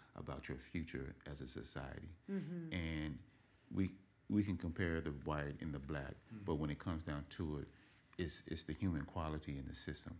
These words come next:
Speaker 2: Mm-hmm.
Speaker 1: And the narrative doesn't change. And so we wanted, uh, Wes spoke about, you know, how this come about, um, well, the policies of this country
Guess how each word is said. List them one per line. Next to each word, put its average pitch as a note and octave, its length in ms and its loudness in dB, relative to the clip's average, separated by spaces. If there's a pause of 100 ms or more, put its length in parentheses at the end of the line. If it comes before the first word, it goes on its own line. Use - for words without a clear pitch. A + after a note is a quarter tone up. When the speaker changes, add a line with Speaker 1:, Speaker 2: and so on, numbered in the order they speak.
(120)
Speaker 2:
Mm-hmm. E3+ 400 -4
Speaker 1:
And D#2 440 2 (200)
the E2 100 2
narrative D#2+ 840 4
doesn't D#2+ 280 2
change. D2 400 -2 (320)
And - 100 -12
so F2 100 4
we E2 200 6
wanted, F2+ 320 4 (260)
uh, D#2+ 60 0 (100)
Wes F#2+ 240 6 (240)
spoke E2+ 180 4
about, D2+ 360 2 (580)
you E2 120 2
know, C#2+ 200 -2
how E2+ 140 2
this D#2 220 2
come E2 220 2
about, D2+ 380 2 (760)
um, D2 300 -2 (360)
well, F#2 80 4
the C#2+ 80 0
policies F#2 640 4
of D2+ 140 0
this D2+ 120 -2
country E2 460 0